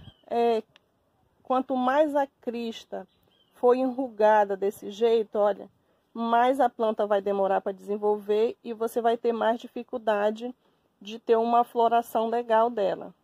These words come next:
Então, você já compra uma, uma, uma cristata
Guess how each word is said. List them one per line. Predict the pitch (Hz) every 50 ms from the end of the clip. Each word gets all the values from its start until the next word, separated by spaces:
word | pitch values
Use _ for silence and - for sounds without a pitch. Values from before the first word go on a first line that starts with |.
| _ -
Então, | 214 202 _ - 208 202 214 226 233 233
você | 220 208 - 220
já | 208 226 220
compra | 214 _ - 220 214 214 214 226 233 233 - 233
uma, | 226 226 220 214 220 220 220 -
uma, | - 214 208 208 208 202 196 190 190 185 196 202 - _ _ _ _ _ _ _ _ _ _ _ _ _ _ _ _ -
uma | 208 202 202 214 214
cristata | - - 220 226 - - - 254 247 247 240 - 214